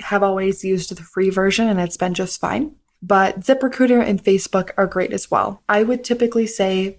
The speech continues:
post it on a few different platforms, and don't forget the power of sharing it organically through your social media or with your sphere of influence.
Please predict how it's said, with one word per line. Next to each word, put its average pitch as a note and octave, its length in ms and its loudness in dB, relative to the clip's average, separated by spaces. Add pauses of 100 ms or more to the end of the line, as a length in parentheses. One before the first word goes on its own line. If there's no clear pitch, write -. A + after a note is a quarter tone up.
(160)
post G#3 300 4
it A3 140 -4
on G3+ 160 2
a G3 60 0
few G3 260 0
different G3 320 -2
platforms, C4+ 720 2 (400)
and G#3+ 160 0
don't A3+ 260 2
forget G#3 300 2
the G#3 80 0
power G3 340 0
of F#3+ 120 -4
sharing F#3 380 -2
it F#3 220 -6
organically F#3 640 -2
through F#3+ 200 -2
your F#3 160 -4
social F#3 360 -2
media F#3 400 -2
or F#3 280 -4
with F#3 220 -2
your F#3+ 100 0
sphere - 300 -2
of F#3+ 100 -6
influence. B3 560 0